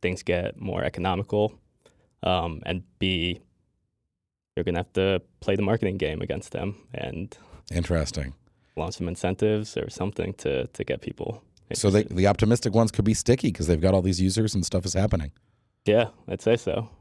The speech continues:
Speaker 1: And one thing that really surprised me about these two, um, Optimi-, Optimism and Arbitrum, um, it seems like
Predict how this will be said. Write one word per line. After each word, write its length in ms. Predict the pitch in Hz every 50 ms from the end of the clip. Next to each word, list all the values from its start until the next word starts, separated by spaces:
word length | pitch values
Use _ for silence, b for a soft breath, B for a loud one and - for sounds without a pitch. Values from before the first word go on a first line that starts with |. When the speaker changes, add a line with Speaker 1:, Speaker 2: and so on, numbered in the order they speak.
| _ _ _ _ _ _
Speaker 1:
And 140 | 107 107 107
one 100 | 120 131
thing 160 | - 156 147
that 300 | 143 127 113 104 - -
really 220 | 98 98 101 104 101
surprised 400 | - - - - 90 92 92 -
me 100 | 98 95
about 320 | 90 - 87 90 90 -
these 160 | - 90 -
two, 280 | - - 98 98 104 101 - -
um, 440 | - 90 85 90 82 95 98 104 - - _ _ _
Optimi-, 380 | - 101 - - 98 98 92 - - -
Optimism 640 | - 95 95 - - 98 98 95 98 101 95 90
and 100 | 90 87
Arbitrum, 500 | 82 90 98 98 - - 110 110 110 110 - _ _ _ _ _ _ _ _ _ _ _ _
um, 280 | 95 90 87 87 82 78
it 100 | 80 -
seems 220 | - 117 117 117
like 320 | 127 120 104 98 - -